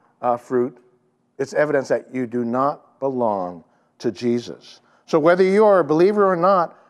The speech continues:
God has given you everything and blessed your life. Let's look at Matthew five forty-five. "He," talking about God, "causes his sun to rise on the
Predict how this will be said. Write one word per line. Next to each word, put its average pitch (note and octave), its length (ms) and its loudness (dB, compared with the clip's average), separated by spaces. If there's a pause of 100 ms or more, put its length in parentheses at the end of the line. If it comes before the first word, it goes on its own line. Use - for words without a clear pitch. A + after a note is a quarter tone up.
(140)
God F#3 400 4
has D#3 340 -2
given E3 340 -2
you D#3+ 300 -2
everything B2+ 720 0 (320)
and B2+ 180 -2
blessed C#3+ 340 0
your C3+ 120 0
life. A#2 260 0
Let's G3+ 160 -2
look G3+ 100 -2
at E3 120 2
Matthew D3+ 360 -2
five C#3 480 0 (240)
forty-five. A#2+ 760 0 (520)
"He," G3 340 2
talking D3+ 440 -2
about E3 260 2
God, A#2+ 340 4
"causes D#3 380 0
his C#3+ 160 -4
sun D#3 340 -2
to C3 80 -6
rise B2+ 400 0
on A#2 140 -2
the A#2 100 -4